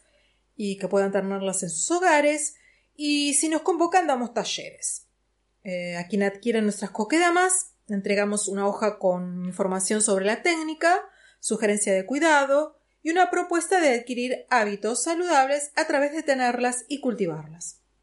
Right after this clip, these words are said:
Además, proporcionamos un servicio de mantenimiento porque, como dije, la intención es que vivan saludables y longevas como el pueblo japonés que dio origen a esta técnica.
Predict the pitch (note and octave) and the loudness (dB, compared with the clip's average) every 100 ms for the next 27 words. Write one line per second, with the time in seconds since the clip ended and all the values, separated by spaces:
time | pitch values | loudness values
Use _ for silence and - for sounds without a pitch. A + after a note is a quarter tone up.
0 | _ _ _ _ _ A3 A3 A#3 D#4 D#4+ | _ _ _ _ _ -2 2 4 4 0
1 | - A3 F#3+ F3+ G3+ G#3 G#3 G3+ G#3+ G#3 | -2 -2 -2 -4 -2 -2 -2 -2 0 0
2 | A3 A3 G#3+ G3 F#3+ G3+ B3 E4 D4 C4+ | -2 -2 0 0 0 0 0 0 0 0
3 | C4 D4 A#3+ A#3 G#3+ A#3+ C4 C4+ B3+ D#4 | 0 0 0 -2 0 0 0 -2 -4 -4
4 | D#4+ - G#3+ A3 A#3 A#3 C#4+ C4+ A3+ G#3+ | -4 -2 -2 0 0 -2 -4 -6 -2 0
5 | G#3+ A3 G#3+ G#3 G3+ C4+ C4 B3 B3 - | 2 0 0 0 2 4 4 4 0 -4
6 | G#3+ A3 A#3+ - C#4+ A#3+ B3 B3 - _ | -10 -10 -6 2 4 6 2 0 -8 _
7 | _ - D4 C4+ C4+ C4+ C#4+ C#4 C#4+ D#4 | _ -2 0 2 0 0 0 2 0 -2
8 | D#4 D4 B3+ C4 - - D#4+ C#4 B3+ A#3 | 0 0 0 -4 -8 -4 -2 2 2 0
9 | A3 G#3+ A3+ A3 G3 - F3 - - - | -4 -6 -4 -2 -2 -4 -6 -8 -18 -20
10 | _ - - | _ -20 -20